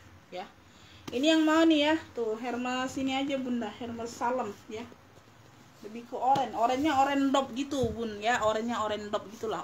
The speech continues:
Oren aja lah ya. Ya. Tadi kan Lindy oren, kalau ini Hermes oren, tapi dia orennya oren butek kayak gitu, Bunda, ya, oren butek. Jadi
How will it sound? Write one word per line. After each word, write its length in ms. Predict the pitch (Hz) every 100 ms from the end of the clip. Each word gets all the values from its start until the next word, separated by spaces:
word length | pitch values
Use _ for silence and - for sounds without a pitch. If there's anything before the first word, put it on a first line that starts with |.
| 185
Oren 240 | 233 240
aja 240 | 247 269
lah 80 | 208
ya. 160 | 240 247 - - - - - -
Ya. 240 | 214 240 - - -
Tadi 240 | - 214 254
kan 160 | 302
Lindy 300 | 294 277 277 226
oren, 300 | 226 247 233
kalau 160 | 220
ini 160 | 233 262
Hermes 320 | 269 240 240
oren, 380 | 208 214 202 196 -
tapi 240 | 208 294
dia 160 | 254 262 233
orennya 340 | 240 240 262
oren 300 | 240 233 226
butek 340 | 233 - 285
kayak 240 | - 196 202
gitu, 200 | 233 226
Bunda, 240 | 208 208 196
ya, 160 | 226
oren 300 | 202 202 202
butek. 300 | 202 208 247 190
Jadi 300 | 185 226